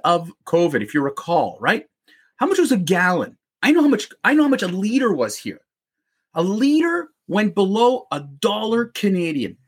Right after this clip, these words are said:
I remember seeing it and freaking out here in Montreal. I had not seen a sub one dollar liter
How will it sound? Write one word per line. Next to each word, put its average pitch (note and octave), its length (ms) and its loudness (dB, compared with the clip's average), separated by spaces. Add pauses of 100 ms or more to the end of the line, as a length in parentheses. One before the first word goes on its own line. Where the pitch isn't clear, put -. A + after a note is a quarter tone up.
I F3+ 60 4
remember A3+ 480 4
seeing B3 360 -2
it C4 160 -4
and F3+ 140 -4
freaking D4 600 -2
out G#3 220 0
here G#3 160 0
in A3 100 0
Montreal. F3+ 640 -2 (340)
I C#3+ 80 0
had D3 140 0
not A3 200 -2
seen A3+ 280 2
a D3 80 -4
sub A3+ 380 2 (380)
one F#3+ 320 2
dollar F#3+ 460 4
liter G3+ 500 0